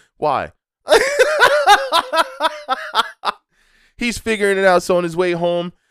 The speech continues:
the, the bullies jump him in the cemetery. Don't know why you're taking a shortcut through a cemetery. Fuck that shit. But hey, that's whatever. The bullies jump in the cemetery, take, take his shoes. Um, I l-,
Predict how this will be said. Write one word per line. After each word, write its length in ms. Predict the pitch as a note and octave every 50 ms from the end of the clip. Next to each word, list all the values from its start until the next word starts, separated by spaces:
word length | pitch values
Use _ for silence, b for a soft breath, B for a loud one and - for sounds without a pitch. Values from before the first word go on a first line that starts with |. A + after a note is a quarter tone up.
| _ _ _ _ _
the, 300 | - D3+ C#3+ C3+ C#3 C3+ C3
the 100 | D3 C#3+
bullies 440 | B2+ F3+ F3 E3 E3 E3 D#3 B2 -
jump 240 | - D#3+ D#3+ D#3
him 160 | D#3 D#3 D#3+ D#3+
in 120 | D#3 C#3+
the 200 | C#3+ C3+ B2 A#2+
cemetery. 580 | - - E3 D#3 D3 D3 - - D#3+ D3 C#3+ C#3
Don't 220 | C#3+ C#3+ C#3 A#2
know 100 | C#3+ C#3
why 160 | C3+ C#3 C#3
you're 200 | C3+ C3 C3 B2
taking 340 | A2 _ - D3 C#3+ - A#2+
a 60 | A#2
shortcut 480 | - - D3+ C3+ - - - C3+ - _
through 80 | B2+
a 40 | A2+
cemetery. 480 | - - D3 C3+ C3 - - C#3+ C3+ B2+
Fuck 360 | - _ - D3+ D3 - _
that 220 | - C#3+ C3+ B2+
shit. 320 | - - D#3 D3 C#3+ - _
But 120 | B2 A#2+
hey, 180 | C3 C3 A#2+ G#2+
that's 380 | G#2+ A#2 A2 A2 - - - _ _ _ _ _ _ _ _
whatever. 560 | A#2 A#2 B2+ B2+ C#3 C#3 C3 C3+ C3+ C3+ C3 _ _ _ _ _ _ _ _ _ _ _ _ _
The 80 | - C#3+
bullies 300 | C#3 F3 F3 E3+ E3 D3+
jump 280 | - F#3+ F#3 F3 E3 E3+
in 80 | E3
the 120 | D#3 D3 C#3
cemetery, 680 | - - E3+ D#3 D#3 D3+ _ - E3 D#3 D3+ D3 C#3+
take, 340 | - - E3+ D#3+ D#3 _ _ _ _
take 200 | - D#3 C#3+ -
his 80 | A2 -
shoes. 680 | - - F3+ E3+ D#3+ D#3+ D#3+ D#3 D3+ D3+ - - _ _ _ _ _ _ _ _ _ _
Um, 260 | - A2+ A#2+ A#2+ A#2+ -
I 180 | B2+ C#3 D3 D3
l-, 220 | C#3+ C#3+ D3+ D3+